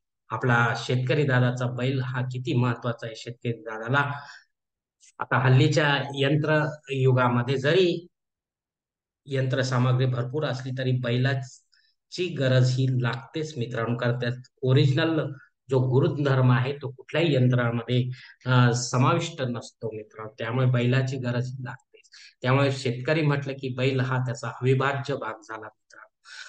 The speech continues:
म्हणून वर्षभर जे काही शेतकरी या बैलापासून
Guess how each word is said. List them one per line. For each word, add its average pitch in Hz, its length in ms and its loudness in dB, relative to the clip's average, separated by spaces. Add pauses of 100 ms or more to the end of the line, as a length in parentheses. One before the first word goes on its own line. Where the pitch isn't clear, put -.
(140)
म्हणून 156 260 2
वर्षभर 160 540 2
जे 143 180 0
काही 135 360 0
शेतकरी 127 500 -6
या 117 400 -6
बैलापासून 123 800 -2